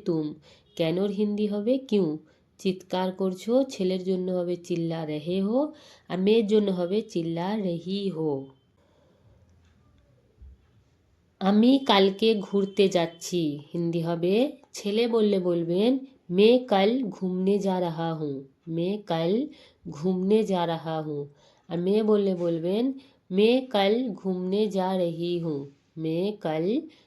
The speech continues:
घूमने जा रही हूँ। এখানে আমির হিন্দি হবে মে,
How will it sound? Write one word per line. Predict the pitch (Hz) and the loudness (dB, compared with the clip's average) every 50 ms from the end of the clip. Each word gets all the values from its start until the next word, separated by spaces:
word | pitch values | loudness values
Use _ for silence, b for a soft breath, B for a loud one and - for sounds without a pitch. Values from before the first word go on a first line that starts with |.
| B _ _ | B _ _
घूमने | 175 156 175 190 185 185 185 185 190 202 220 240 | -8 -2 -2 0 0 -2 -2 0 2 2 2 2
जा | 226 190 190 175 165 170 180 190 | 0 0 -2 -2 0 0 0 0
रही | 185 175 170 165 170 175 170 | -2 -2 -2 -2 -2 -2 -2
हूँ। | 165 165 151 139 135 139 - _ _ | -2 -4 -4 -6 -8 -10 -14 _ _
এখানে | 175 165 - 165 160 165 160 | -14 -10 -8 -6 -6 -6 -6
আমির | 156 160 175 208 226 220 | -6 -2 0 0 0 0
হিন্দি | 202 180 185 170 165 160 160 160 | 0 -2 -4 -4 -4 -4 -2 -2
হবে | 156 151 151 175 190 202 | -2 -2 0 -2 -2 0
মে, | 196 185 175 160 | 0 -2 0 0